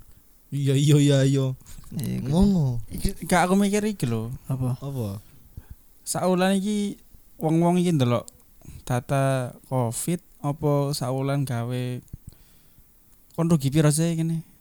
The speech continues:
Speaker 2: Ya mungkin dua-dua ae.
Speaker 3: Iso ya, dua-dua ya.
Speaker 2: Iso sekalian
Speaker 3: Misale
Speaker 2: untuk
Speaker 3: datae, oh, wis mudhun iki, misale minggu
Speaker 2: Gak,
Speaker 3: ke
Speaker 2: gak iso, soalnya
Speaker 3: Ya,
Speaker 2: duduk
Speaker 3: P E,
Speaker 2: anu ya.
Speaker 3: P E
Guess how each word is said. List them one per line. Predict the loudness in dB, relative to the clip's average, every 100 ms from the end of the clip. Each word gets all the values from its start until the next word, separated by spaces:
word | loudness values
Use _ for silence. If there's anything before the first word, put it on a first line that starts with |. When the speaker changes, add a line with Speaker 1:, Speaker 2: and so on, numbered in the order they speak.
| -20 -6
Speaker 2:
Ya | 0 2
mungkin | 4 4 6
dua-dua | 6 6 6 4 4
ae. | 4 2 -2 -8 -20 -20 -20 _ -20 -20 -20 -20 -6
Speaker 3:
Iso | -2 -2
ya, | -2
dua-dua | -6 -6 -6
ya. | -6
Speaker 2:
Iso | -2 2 2
sekalian | 0 0 0 2
Speaker 3:
Misale | 4 4
Speaker 2:
untuk | 4
Speaker 3:
datae, | 4 4 4 2
oh, | -2
wis | -6 -6 -4
mudhun | -2 0 0
iki, | 0 -2 -2
misale | -2 0 2
minggu | 2 4 4
Speaker 2:
Gak, | 2
Speaker 3:
ke | 0 0 -6 -12 -6
Speaker 2:
gak | 2
iso, | 6 6 6 4
soalnya | 6 8 8
Speaker 3:
Ya, | 8
Speaker 2:
duduk | 8
Speaker 3:
P | 10
E, | 8
Speaker 2:
anu | 8 6
ya. | 6 4 2
Speaker 3:
P | -4
E | -10 -10